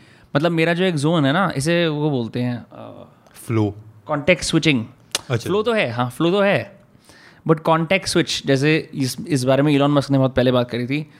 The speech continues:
Speaker 1: हमारा कॉन्टेक्स्ट पॉडकास्टिंग है, suddenly मैं बोलता हूँ, "श्लोक भाई देख, बाहर एक मेरा कुत्ता आया, उससे मिलते हैं", तो हमारा कॉन्टेक्स्ट कुत्ते में, "भाई क्या नाम है इसका?" उसमें हम लग जाएंगे।
Speaker 2: हम्म।
Speaker 1: फिर हमें भूल जाएंगे कि हम ये कर रहे हैं, राइट? वो कॉन्टेक्स्ट स्विचिंग बहुत पेनफुल होती है, मतलब, it's not good for you as a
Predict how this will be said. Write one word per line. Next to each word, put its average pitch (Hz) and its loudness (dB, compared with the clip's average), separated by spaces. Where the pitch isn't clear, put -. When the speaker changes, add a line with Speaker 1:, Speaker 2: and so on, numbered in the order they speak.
Speaker 1:
हमारा 160 2
कॉन्टेक्स्ट 156 0
पॉडकास्टिंग 135 0
है, 143 4
suddenly 143 2
मैं 151 2
बोलता 139 2
हूँ, 143 -2
"श्लोक 156 0
भाई 151 2
देख, 160 2
बाहर 143 0
एक 151 0
मेरा 147 2
कुत्ता 147 -2
आया, 151 4
उससे 147 -2
मिलते 131 0
हैं", 120 0
तो 143 0
हमारा 151 2
कॉन्टेक्स्ट 147 -2
कुत्ते 151 -2
में, 139 2
"भाई 135 2
क्या 135 0
नाम 135 2
है 143 2
इसका?" 147 0
उसमें 147 -6
हम 156 -6
लग 143 -2
जाएंगे। 120 -2
Speaker 2:
हम्म। 104 -2
Speaker 1:
फिर 170 -2
हमें 185 -2
भूल 175 0
जाएंगे 123 2
कि 135 4
हम 131 2
ये 131 4
कर 123 0
रहे 110 -4
हैं, 110 -4
राइट? 151 0
वो 180 2
कॉन्टेक्स्ट 175 0
स्विचिंग 190 0
बहुत 196 0
पेनफुल 147 2
होती 113 0
है, 90 -6
मतलब, 143 0
it's 170 -2
not 180 2
good 160 -2
for 160 0
you 160 2
as 170 2
a 156 0